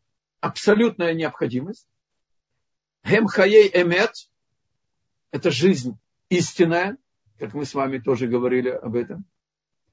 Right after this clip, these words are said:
Ве хаей олам, и это вечная жизнь. Так мы удостаиваемся грядущего мира.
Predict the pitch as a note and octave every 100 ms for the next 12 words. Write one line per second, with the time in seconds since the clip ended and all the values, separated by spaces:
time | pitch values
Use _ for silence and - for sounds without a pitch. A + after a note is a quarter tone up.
0 | _ _ - C3 - D3 F3 F#3+ F3+ D3+
1 | B2+ A#2+ A#2 B2 C3 _ _ _ - A2+
2 | D3 G3 A#3+ A#3+ - B2 G#2 G2+ - _
3 | _ _ G#2+ - - - _ _ _ _
4 | _ _ _ _ _ _ _ D#3 E3+ F#3+
5 | _ - A#2 B2+ C3+ B2 C3 - - G2+
6 | G2 - G#2+ A2 G2+ G2+ - G2 G#2 A2+
7 | G#2